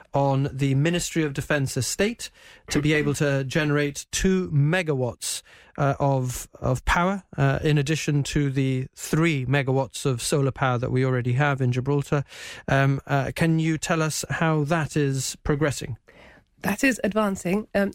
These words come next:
Speaker 2: as you can imagine, I've, I've just been in office for just over three months. Um, that is an issue which is advancing. It's actually something which is very exciting. It's something that we need to progress.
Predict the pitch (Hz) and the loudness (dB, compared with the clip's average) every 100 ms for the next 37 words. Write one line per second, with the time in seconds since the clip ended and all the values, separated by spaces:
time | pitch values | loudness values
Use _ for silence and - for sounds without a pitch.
0 | - 208 214 233 226 220 196 180 190 - | -2 -2 0 0 2 0 -2 -2 -2 -2
1 | 190 - 226 - 226 208 208 208 180 - | -4 -2 -2 0 0 0 0 -2 -4 -6
2 | - 190 190 175 156 - - 254 208 - | -2 0 2 -2 -6 -16 -2 0 0 -2
3 | 220 208 185 - 202 190 180 277 - - | -2 0 -2 0 0 2 0 -2 -6 -8
4 | - - 214 196 196 - - - _ - | -6 0 2 2 0 -6 -20 -20 _ -2
5 | 233 247 254 262 240 220 214 226 247 240 | 0 2 0 0 -2 0 0 0 -2 0
6 | 214 196 196 - 226 226 220 196 180 180 | -2 0 -2 -2 0 0 0 -4 -2 0
7 | 185 - 190 - 147 - 180 - 196 214 | 0 -2 -2 -2 -8 -4 -4 0 2 2
8 | 185 202 196 180 - 196 - 196 202 185 | 0 0 0 -2 -2 -2 0 0 0 -2
9 | - - | -6 -12